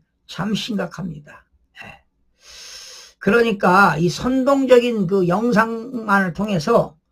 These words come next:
어, 확증 편향을 부추길 수가 있는 겁니다. 아, 이런 확증 편향을 가져서는 절대로 안 되고요. 여러분들이 합리적인 의사결정할 때는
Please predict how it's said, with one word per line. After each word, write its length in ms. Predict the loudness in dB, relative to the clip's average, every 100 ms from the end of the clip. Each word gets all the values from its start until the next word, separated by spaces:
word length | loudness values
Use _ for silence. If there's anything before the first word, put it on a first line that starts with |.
| _ _ _ _
어, 160 | -20 -10
확증 600 | -6 -6 _ -4 -2 -4
편향을 520 | -6 -6 -4 -2 -2
부추길 340 | -2 -6 -4 -4
수가 240 | -2 -4
있는 240 | -2 -4 -4
겁니다. 480 | -8 -16 -20 -20 _ _ _
아, 60 | _ -20
이런 200 | -8 -6
확증 520 | -4 -6 -6 -4 -2
편향을 420 | 0 -2 0 -2 0
가져서는 480 | 0 -2 -2 -4
절대로 440 | -4 -4 -4 -6 -6
안 200 | -8 -6
되고요. 520 | -4 -4 -2 -2 -2 _ _ _ -2
여러분들이 400 | 2 2 2 0
합리적인 680 | 0 2 2 4 2 2 2
의사결정할 840 | 2 2 2 2 0 0 0 0 -2
때는 380 | -2 -2 -4